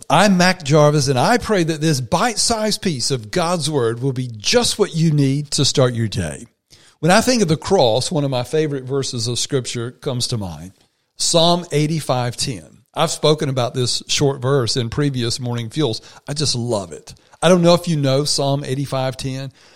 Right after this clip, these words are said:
uh, but I hope it becomes a favorite of yours as well. I love it because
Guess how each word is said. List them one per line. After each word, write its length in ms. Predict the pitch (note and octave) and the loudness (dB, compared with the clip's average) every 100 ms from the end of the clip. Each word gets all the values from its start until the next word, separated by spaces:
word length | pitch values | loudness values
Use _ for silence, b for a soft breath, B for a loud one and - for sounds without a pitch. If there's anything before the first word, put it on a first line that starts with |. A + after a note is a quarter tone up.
| b | b
uh, 180 | - C#3+ - | -6 -6 -2
but 160 | D3+ | -2
I 120 | C#3 E3 | -2 -2
hope 260 | E3 E3+ | -2 -2
it 80 | F3 | -4
becomes 380 | D3 - C3+ A#2+ | -6 -4 -4 -4
a 60 | |
favorite 520 | - - C#3 B2+ B2+ A#2+ | -6 -2 -2 0 0 0
of 140 | A2+ | 0
yours 380 | C3+ C3+ A2+ - | 0 2 0 -2
as 200 | B2 A2 | -4 -4
well. 460 | A#2 G2 C2 - _ _ b b | -4 -4 -8 -16 _ _ b b
I 100 | C#3+ | 2
love 320 | D3+ C#3 F#3+ C4+ | 4 4 2 0
it 100 | B3 | -8
because 600 | G#3+ E3+ C#3 C#3+ C3+ | -6 0 2 2 -2